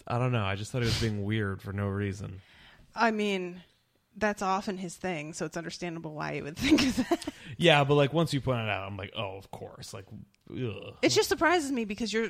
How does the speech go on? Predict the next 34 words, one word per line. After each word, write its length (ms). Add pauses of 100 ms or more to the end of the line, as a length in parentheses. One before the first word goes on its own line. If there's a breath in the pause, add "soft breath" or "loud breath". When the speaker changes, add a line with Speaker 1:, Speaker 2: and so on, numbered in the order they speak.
Speaker 2:
normally, 520
like, 180
paranoid 460
enough 220
to 120
see 200
things 280
where 120
there 120
aren't 340
any. 380 (360 loud breath)
So 420
when 140
I 120
thought 180
this 160
one 100
was 120
kind 240
of, 100
like, 220
ladled 460
out 240
there 180
fairly 440 (160)
thick 300
and 120
that 100
you 80
didn't 260
see 180
it, 80
I'm 160
just, 240